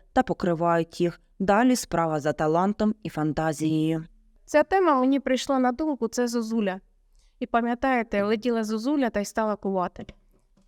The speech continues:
Speaker 2: Ой, то не зо-, зозуля, то рідна мати. І мені щось захотілося зобразити зозулю. От така вона довга, хвіст у неї, е, вверх.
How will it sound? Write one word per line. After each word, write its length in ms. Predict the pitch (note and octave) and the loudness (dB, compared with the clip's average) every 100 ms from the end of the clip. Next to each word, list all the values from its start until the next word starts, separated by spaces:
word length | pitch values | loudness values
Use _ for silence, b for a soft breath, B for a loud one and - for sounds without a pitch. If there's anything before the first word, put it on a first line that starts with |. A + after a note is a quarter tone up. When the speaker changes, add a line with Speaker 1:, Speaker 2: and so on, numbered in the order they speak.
| _ - _ _ | _ -20 _ _
Speaker 2:
Ой, 120 | G#3+ | -4
то 140 | G#3+ A3 | 0 2
не 120 | G#3+ | 0
зо-, 200 | G#3 A3 | 0 -4
зозуля, 600 | - G#3+ A#3 G#3+ C4+ C4 G#3+ | -2 0 0 2 2 2 0
то 160 | - | -2
рідна 340 | G#3 A3 G3+ F#3+ | -2 0 -2 0
мати. 420 | F#3 F3 - G#3+ - | -2 -2 -4 -6 -4
І 360 | C4 C#4+ C#4 C4 | 0 2 2 2
мені 300 | - C4 D#4 | 2 2 2
щось 180 | F4 A#3 | 0 -2
захотілося 840 | A3 A3 A#3 C4 B3 A3+ A3 G#3 G#3 - _ _ _ _ _ _ | -2 -4 -4 -2 -2 -2 -4 -2 -4 -8 _ _ _ _ _ _
зобразити 640 | G#3 A3 A3+ B3 A3+ A3 G#3+ | -4 0 4 4 4 0 -2
зозулю. 420 | G3+ G3+ F#3+ E3 - - - | -2 -6 -6 -8 -12 -20 -20
От 120 | A3+ - | -8 -2
така 340 | A3 A#3+ A#3 | 0 4 4
вона 500 | G3+ G3+ G3+ G3 G#3 - _ - | 4 0 0 0 -4 -12 _ 2
довга, 540 | A#3+ E4+ D4+ D4 C#4+ - _ - | 6 6 6 2 0 -4 _ -4
хвіст 320 | A3+ G#3 - | -2 -2 -2
у 60 | |
неї, 400 | G3+ F#3+ F#3+ F#3+ G3+ _ _ _ _ _ - | -2 0 -2 -4 -8 _ _ _ _ _ -4
е, 520 | E3+ E3 E3 D#3 - | -2 0 -2 -4 -6
вверх. 420 | G3 G#3+ C#4 F4 | -10 2 4 4